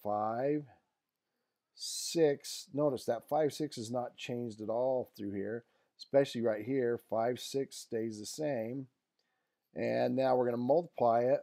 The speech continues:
by the reciprocal of nine halves, which would be two ninths.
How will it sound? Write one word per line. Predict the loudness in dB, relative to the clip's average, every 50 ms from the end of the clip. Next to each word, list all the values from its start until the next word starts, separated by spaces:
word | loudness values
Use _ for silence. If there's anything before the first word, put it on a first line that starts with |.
| -2
by | -4 0 2 4 4 6 4 4 4 2 2 0
the | -2 -4
reciprocal | -6 -6 -6 -8 -6 -4 -4 -4 -4 -4 -8 -4 -2 0 2 2 2 0 -2 -6 _ _ _ _ _ _ _ _ _ _ _ -2
of | 0 2 2 0 -2 -10 -16 _ _ _ _ _ _ _ _
nine | -6 -4 -2 0 -2 -2
halves, | 0 0 0 2 2 2 2 0 -2 -2
which | -6 -6 -6 -4 -6
would | -6 -6 -4
be | -4 -2 -2 -2 -2 -4 -6 -8
two | -12 -10 -6 -4 -2 -2 -2 -2 -2 -2 -2 -2 -4 -4 -8 _ _ _ _ _ _ _ _ _ _ _ _ _ _ _ _ _ _ _ _ _ _ _ _ _ _ _ _ _ _ _ _ _ _ _ _ _ _ -8
ninths. | -4 -2 -2 -2 -2 -4 -6 -12 _ -18 -18 -18